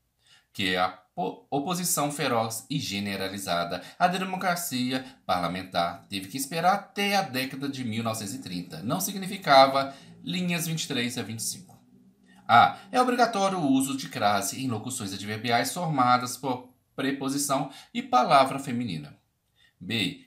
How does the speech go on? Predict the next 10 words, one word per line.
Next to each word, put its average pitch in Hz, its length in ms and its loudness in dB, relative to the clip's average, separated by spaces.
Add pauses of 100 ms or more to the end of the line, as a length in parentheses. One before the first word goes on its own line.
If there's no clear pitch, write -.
(120)
A 98 200 8
contração 160 960 -2
entre 110 320 -4
a - 20 -4
preposição 113 640 -6
a 101 280 4 (160)
exigida 156 600 0
por 123 140 -4
regência 107 540 -4
verbal 98 500 -4